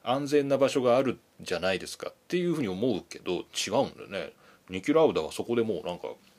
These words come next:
もう家族と縁を切っちゃう。家族と縁を切っちゃって、もう、あの、彼がレーサーとして成功した後も、あの、家族からは、あの、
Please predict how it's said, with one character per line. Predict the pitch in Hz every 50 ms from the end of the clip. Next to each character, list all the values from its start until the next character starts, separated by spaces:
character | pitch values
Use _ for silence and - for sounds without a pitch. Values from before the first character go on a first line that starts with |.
| _ _ - -
も | 92
う | -
家 | - - 165
族 | 131 98 - -
と | - 135 -
縁 | 135 170 -
を | -
切 | - - -
っ | -
ち | - -
ゃ | 226
う。 | - - - _ _ _ _ _ - - - - _ _ _ _ - _ _ _ _ _ _ _ _ _ _ _ _
家 | - 196
族 | 175 - - - -
と | - 85
縁 | 120 160 175
を | 170 - -
切 | -
っ | 214 - - _
ち | - -
ゃ |
っ | - - _ _ _ _ _ _ _ _ _ _ _
て、 | - 107 104 - - _ -
も | 110 117 101 85 - - _ _ _ _ _ _ _ _ _ _ _ _ _ _ _ -
う、 | -
あ | 104 92 90
の、 | 85 82 80 78 - - - _ _ _ _ _ _ _ _ _ _ _ _ _ _ -
彼 | - 208 185 120
が | 98 107 98 85 85 - _
レ | 139 160 180
ー | 175
サ | 175 - - - - 147
ー | 156 156 151 151
と | 151 - _ 143 139
し | - - -
て | _ - 139 131 98
成 | - - - - - - - - - - 180 196 190 190 _
功 | - 185 175 170 165
し | - -
た | - 151 - -
後 | _ - - - 117 87
も、 | 78 92 107 101 80 - - - - - - - _ _ _ _ _ _
あ | -
の、 | 87 85 82 78 87 90 - -
家 | - - -
族 | 127 110 - - 85
か | - - -
ら | - -
は、 | 65 65 65 58 - - _ _ - - _ _ _ _
あ | - -
の、 | -